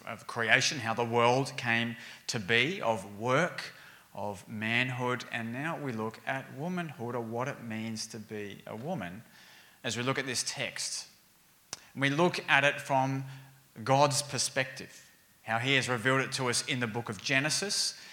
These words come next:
and how that has actually played out to give us a fresh vision for what it means to be a woman in our day and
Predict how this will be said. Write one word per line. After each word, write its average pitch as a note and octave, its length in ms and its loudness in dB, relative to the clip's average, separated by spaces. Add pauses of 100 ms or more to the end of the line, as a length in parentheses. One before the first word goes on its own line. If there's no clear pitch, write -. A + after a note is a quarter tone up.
(180)
and B2+ 140 -4
how D#3 260 -4
that E3+ 140 0
has C#3 120 -2
actually C#3+ 300 0
played C#3+ 600 0 (100)
out B2 640 0 (480)
to C3 100 -6
give B2 160 0
us B2+ 220 2
a B2 60 -2
fresh - 720 4 (600)
vision B2 400 2 (680)
for A#2 80 -12
what A#2+ 160 0
it B2 160 -2
means A#2+ 400 -2
to C3 100 -6
be A#2 320 -4
a A2 220 -2
woman A2+ 420 -6
in A#2+ 160 -8 (160)
our C3 540 4
day G2+ 420 2
and F#2+ 140 -8